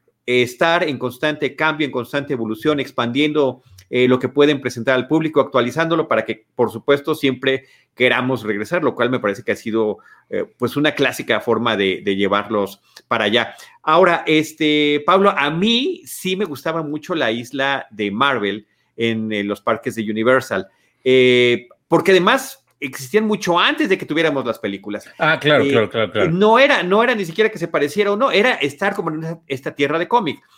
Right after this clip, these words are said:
Speaker 1: Y sí me, me encantaba que estuvieran los globos de los textos, los paos y demás por todos lados,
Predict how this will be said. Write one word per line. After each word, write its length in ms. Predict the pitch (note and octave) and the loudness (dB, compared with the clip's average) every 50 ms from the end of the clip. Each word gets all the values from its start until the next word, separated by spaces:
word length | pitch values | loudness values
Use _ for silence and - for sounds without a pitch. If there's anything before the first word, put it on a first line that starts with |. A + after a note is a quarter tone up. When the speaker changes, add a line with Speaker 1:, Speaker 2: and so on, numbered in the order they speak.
| - - | -20 -10
Speaker 1:
Y 140 | _ G3 F3+ | _ -6 -6
sí 200 | F#3+ - A3 B3 | -2 -2 -2 0
me, 140 | B3 B3+ A3+ | 2 2 0
me 200 | F#3 E3 E3 E3 | 0 0 0 0
encantaba 460 | E3 E3 E3 D#3+ D#3+ F#3 F#3+ G3 F#3 | 2 2 -2 0 2 2 4 4 2
que 60 | F#3+ | 0
estuvieran 320 | - - F3 F3 F3+ F3 E3 | -2 0 2 2 2 2 2
los 160 | D#3+ D3+ B2+ | 0 -2 2
globos 460 | D3 F3 F#3+ F#3+ F#3 F3+ F#3 F3+ D#3 | 2 4 4 4 4 2 0 0 0
de 80 | D#3 C#3 | 0 0
los 240 | B2+ B2+ B2 - | 0 0 -2 -2
textos, 640 | - E3 E3+ D#3+ - - - D#3+ D3+ D3+ D3+ D3+ - _ _ _ _ | 0 0 0 0 0 -6 -4 0 0 0 0 -2 -8 _ _ _ _
los 240 | - B2 C3 B2+ - | -2 0 0 0 -2
paos 500 | - - F3 F3 E3 E3 E3+ E3 E3 - | -2 0 2 4 4 4 4 2 2 0
y 40 | C#3+ | 2
demás 580 | C#3+ C#3+ D3 D#3 D#3 D3+ D3+ D3+ - - _ _ _ _ _ _ _ _ _ _ _ _ _ _ _ _ _ | 2 2 2 2 0 0 -2 -4 -8 -16 _ _ _ _ _ _ _ _ _ _ _ _ _ _ _ _ _
por 160 | - C#3 C3+ | -2 -2 -2
todos 260 | C3+ E3 F3 F3+ D#3+ | 0 0 0 0 0
lados, 360 | F3 F3+ E3+ E3+ F#3+ F#3+ - | 0 0 2 2 0 -2 -6